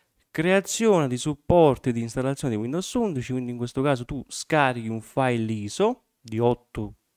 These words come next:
dodici giga o non so quanti giga erano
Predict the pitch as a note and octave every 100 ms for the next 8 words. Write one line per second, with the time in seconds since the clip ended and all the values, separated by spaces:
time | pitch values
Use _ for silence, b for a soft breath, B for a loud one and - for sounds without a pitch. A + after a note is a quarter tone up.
0 | _ _ _ _ _ B2 A#2+ A#2 A2 G#2+
1 | G#2+ C3 B2 A2 G#2+ G#2+ A2+ A#2 A#2+ -
2 | B2 A2+ G#2 A#2+ A#2+ A#2+ G#2+ A2+ G#2+ B2+
3 | G#2 G2+ C3+ G3+